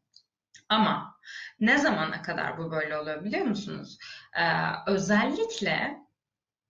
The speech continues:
hayatınızda acı varsa, bu fiziksel acı olabilir, kalp ağrısı olabilir,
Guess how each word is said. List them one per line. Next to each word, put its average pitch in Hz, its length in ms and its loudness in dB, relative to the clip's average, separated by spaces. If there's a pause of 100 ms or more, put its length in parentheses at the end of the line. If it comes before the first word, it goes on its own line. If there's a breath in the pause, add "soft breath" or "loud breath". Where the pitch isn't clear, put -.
(420)
hayatınızda 240 800 2
acı 202 300 4
varsa, - 640 -2
bu 214 80 -2
fiziksel 233 680 0
acı 220 240 -2
olabilir, 196 640 -4
kalp 202 320 2
ağrısı 170 480 0
olabilir, 165 580 -8